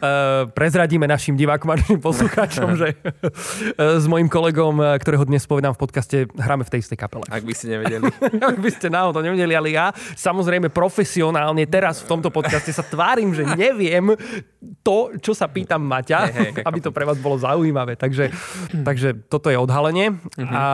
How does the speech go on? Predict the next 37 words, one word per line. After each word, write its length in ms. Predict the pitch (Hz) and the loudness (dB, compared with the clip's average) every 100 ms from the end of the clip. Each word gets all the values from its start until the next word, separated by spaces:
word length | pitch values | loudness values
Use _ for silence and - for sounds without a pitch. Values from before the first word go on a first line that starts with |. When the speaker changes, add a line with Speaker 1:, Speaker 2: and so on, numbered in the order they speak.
| 135 135 | 2 0
Speaker 1:
a 60 | 139 | 0
poďme 180 | 214 208 | -2 -2
teraz 220 | 156 143 | -4 -6
späť 220 | - 151 | -6 -6
k 80 | 131 | -4
mojej 160 | 143 120 | -4 -4
otázke. 320 | 117 120 - - | -6 -8 -10 -8
Ako 160 | 196 | -8
sa 160 | 277 190 | -6 -6
teda 160 | 175 139 | -4 -4
duchovne 320 | 139 175 151 | -4 -2 0
alebo 240 | 135 127 | 0 -2
prakticky 460 | - 127 - 147 - | -4 -6 -6 -8 -8
pripravujete 480 | 113 117 120 113 131 | -10 -8 -8 -8 -14
na 100 | 120 | -18
chvály? 280 | - - 135 | -18 -18 -14
Speaker 2:
Mhm. 300 | 123 117 123 - _ - - - - | -10 -8 -10 -14 _ -20 -20 -20 -14
Tak, 180 | - 120 | -12 -6
o, 100 | 127 123 120 120 120 120 113 | 0 0 0 0 -2 -4 -4
prakticky, 1000 | 120 123 - 131 - 127 120 117 113 107 - - | -6 -6 -8 -12 -10 -8 -4 -4 -4 -8 -14 -20
o, 800 | 71 101 101 107 107 107 107 107 107 _ - | -16 -14 -12 -10 -10 -12 -12 -14 -16 _ -16
záleží 400 | 120 147 170 147 | -6 -2 0 0
od 120 | 131 123 | 0 0
akcie, 420 | 117 - 127 113 | -2 -4 -4 -2
na 220 | 110 107 | -2 -2
akú, 680 | 107 - 110 107 104 104 101 - _ - _ _ 113 107 | -4 -8 -6 -4 -6 -6 -10 -14 _ -20 _ _ -18 -14
na 200 | 110 107 | -8 -6
akú 180 | 107 120 | -6 -6
ideme. 380 | 107 104 107 107 | -6 -6 -8 -10
Či 120 | - | -12
je 80 | 110 | -12
to 80 | - | -6
Speaker 1:
Mhm. 80 | 139 | -6
Speaker 2:
niečo 220 | 113 107 | -6 -6
väčšie, 300 | 113 110 117 | -6 -4 -6
menšie, 460 | 107 110 110 117 107 | -2 -2 -4 -4 -6
či 200 | - | -6